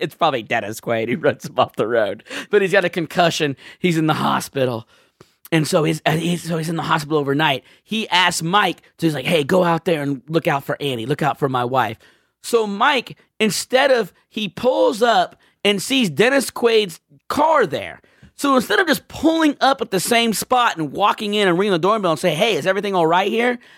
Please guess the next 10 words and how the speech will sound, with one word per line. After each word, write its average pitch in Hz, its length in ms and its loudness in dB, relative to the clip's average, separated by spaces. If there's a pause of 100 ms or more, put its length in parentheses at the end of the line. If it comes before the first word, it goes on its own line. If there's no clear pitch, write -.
(160)
He 311 160 2
decides 294 480 0
to 208 120 2
back 247 540 -4 (300)
all 294 200 0
the 339 120 -2
way 311 180 2
down 269 300 0
the 240 80 -4
driveway 196 840 0